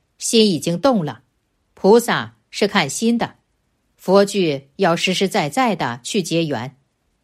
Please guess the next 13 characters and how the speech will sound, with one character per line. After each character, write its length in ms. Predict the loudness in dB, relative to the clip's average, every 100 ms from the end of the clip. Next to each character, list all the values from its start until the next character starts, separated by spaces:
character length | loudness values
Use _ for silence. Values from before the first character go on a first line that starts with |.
| _
不 100 | 2
要 140 | 4 4
动 220 | 2 0
脑 160 | -2 -4
筋 420 | -2 0 -2 _ _ _ _
去 200 | 0 2
收 240 | 4 2 0
取 420 | -2 -4 -4 -8 _ _
任 220 | 2 4
何 180 | 2 0
功 220 | 2 2
德 220 | 2 -2
款， 320 | -2 -8 -8